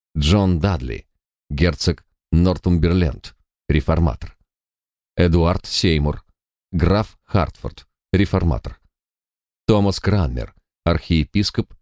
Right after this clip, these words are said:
Кентерберийский, реформатор. Томас Ризли, лорд-канцлер, не имеет твёрдой религиозной приверженности. Сэр Ричард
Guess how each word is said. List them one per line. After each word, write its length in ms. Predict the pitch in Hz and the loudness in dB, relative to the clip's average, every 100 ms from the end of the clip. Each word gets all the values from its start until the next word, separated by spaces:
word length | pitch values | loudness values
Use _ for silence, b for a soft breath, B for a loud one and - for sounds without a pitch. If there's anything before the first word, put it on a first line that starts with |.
| _ | _
Кентерберийский, 920 | - 95 90 85 90 76 - - - - _ - | 0 2 2 2 2 0 -4 -8 -10 -12 _ -2
реформатор. 720 | 92 107 107 95 85 - - - _ _ _ _ _ _ _ - | 0 0 0 -2 -2 -4 -12 -16 _ _ _ _ _ _ _ 0
Томас 460 | 104 104 110 - - | 2 2 0 -4 -6
Ризли, 500 | 87 85 67 76 82 _ _ _ - | -2 -2 0 -2 -2 _ _ _ -2
лорд-канцлер, 960 | 82 90 - - 82 67 - 67 - - _ _ | 2 2 -2 -4 -2 -2 -2 -4 -4 -10 _ _
не 280 | 98 113 127 | 2 4 2
имеет 320 | 113 82 76 | 0 -2 -4
твёрдой 640 | - 82 95 98 90 98 - | -6 -2 0 0 0 0 -2
религиозной 640 | 90 95 95 101 92 80 90 | 0 0 2 2 0 0 -2
приверженности. 920 | 87 92 82 - 60 50 - - - _ _ _ _ _ | -2 0 0 -2 -10 -12 -12 -12 -14 _ _ _ _ _
Сэр 420 | - - 98 98 - - | -4 2 2 2 -2 0
Ричард 640 | 95 98 92 - 82 - | 2 2 0 -2 -4 -6